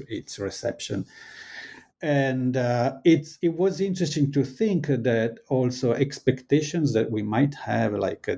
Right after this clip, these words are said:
Dante is, uh, theoretically more closer, uh, to me as a, uh, someone who grew up in Italy. Uh, uh, Dante is less closer to me, sorry,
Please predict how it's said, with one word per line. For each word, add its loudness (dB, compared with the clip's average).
Dante 0
is, 0
uh, 2
theoretically -2
more 0
closer, 0
uh, 2
to 0
me 0
as -2
a, 2
uh, 0
someone 0
who 0
grew 0
up 0
in -2
Italy. -2
Uh, 0
uh, 4
Dante 2
is -4
less 2
closer 0
to -4
me, 2
sorry, 0